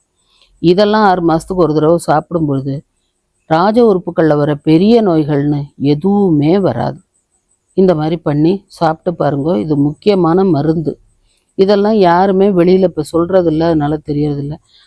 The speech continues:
அதனால நான் எனக்கு தெரிஞ்ச மருத்துவங்களை உடனே உங்களுக்கு சொல்றேன். இதை பத்தி நீங்க பயப்பட வேண்டியதில்லை. ஒரே ஒரு நாள் கூட சாப்பிடுங்க, ஒரு ஏழு, எட்டு தடவை கூட போகும்.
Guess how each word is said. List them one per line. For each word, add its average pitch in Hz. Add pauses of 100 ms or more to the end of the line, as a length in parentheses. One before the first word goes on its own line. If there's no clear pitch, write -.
(160)
அதனால 185
நான் 170
எனக்கு 160
தெரிஞ்ச 175
மருத்துவங்களை 160 (220)
உடனே 156
உங்களுக்கு 160
சொல்றேன். 143 (680)
இதை 180
பத்தி 170
நீங்க 185
பயப்பட 160
வேண்டியதில்லை. 135
ஒரே 151
ஒரு 165
நாள் 160
கூட 165 (100)
சாப்பிடுங்க, 147 (460)
ஒரு 185 (160)
ஏழு, 190
எட்டு 185
தடவை 196
கூட 208
போகும். 190